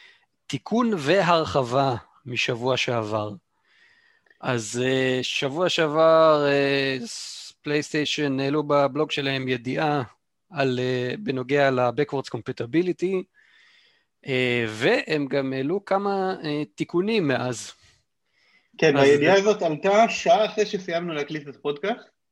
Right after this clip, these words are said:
Speaker 1: כן.
Speaker 2: אז בידיעה החשותית האחרונה שלנו בא-, באותו שבוע, היה שם הרבה תהיות שהעליתי, וקיבלנו את כל התשובות אליהן באותו ש-, ממש שעה אחרי.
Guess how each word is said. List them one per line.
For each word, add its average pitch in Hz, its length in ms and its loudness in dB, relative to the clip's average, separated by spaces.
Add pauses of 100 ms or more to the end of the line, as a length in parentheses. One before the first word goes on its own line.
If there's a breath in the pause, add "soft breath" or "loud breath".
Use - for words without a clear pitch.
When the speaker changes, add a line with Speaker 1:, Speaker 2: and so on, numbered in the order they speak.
(120)
Speaker 1:
כן. 120 200 -4 (320)
Speaker 2:
אז 143 160 -2 (200)
בידיעה 139 460 4
החשותית 185 480 -4
האחרונה 180 340 -2
שלנו 190 320 -4
בא-, 165 80 -6
באותו 156 360 -4
שבוע, 202 400 0 (720)
היה 147 180 -2
שם 160 180 -4
הרבה 147 280 2
תהיות 160 480 0
שהעליתי, 220 500 0
וקיבלנו 180 380 0
את 160 80 -4
כל 262 160 4
התשובות 202 340 2
אליהן 190 320 2 (100)
באותו 160 440 -2
ש-, - 140 -14
ממש 170 420 -2
שעה 139 160 4
אחרי. - 260 -12